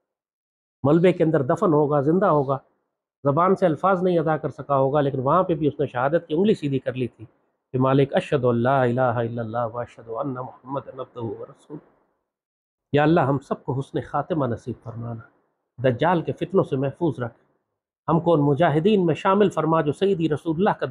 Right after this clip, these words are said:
دست بازو اور سیدی کی تلواریں اور سیدی کے شے-، شیر بنتے ہیں،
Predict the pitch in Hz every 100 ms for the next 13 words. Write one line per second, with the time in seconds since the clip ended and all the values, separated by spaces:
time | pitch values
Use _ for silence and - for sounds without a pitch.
0 | 151 - 156 143 156 165 170 165 156 165
1 | 185 151 147 139 170 185 151 156 165 185
2 | 170 127 - 202 - - - - 294 254
3 | 170 143 139